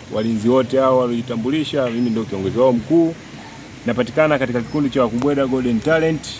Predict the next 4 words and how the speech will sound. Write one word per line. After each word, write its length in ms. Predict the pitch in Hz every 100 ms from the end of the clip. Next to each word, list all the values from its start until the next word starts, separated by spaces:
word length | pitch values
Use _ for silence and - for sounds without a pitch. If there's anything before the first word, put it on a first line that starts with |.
| - -
kipo 220 | 139 127
Lukobe, 540 | 110 98 151 165 175 180 - -
Morogoro. 680 | 113 113 107 139 180 196 202 - - - - - - - - - - -
Na 440 | 123 127 127 127